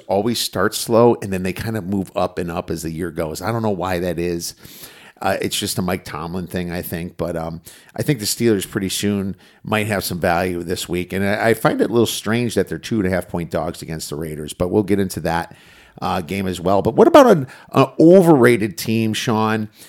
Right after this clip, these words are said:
that, uh, we might s-, find some value fading them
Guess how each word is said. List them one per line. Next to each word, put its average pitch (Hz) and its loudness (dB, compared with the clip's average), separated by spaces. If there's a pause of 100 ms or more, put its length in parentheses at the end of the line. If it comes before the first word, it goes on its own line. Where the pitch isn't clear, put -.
(240)
that, 117 4
uh, 113 6
we 127 0
might 120 2
s-, - -14 (460)
find 123 0
some 120 -4
value 113 2
fading 127 2
them 95 -4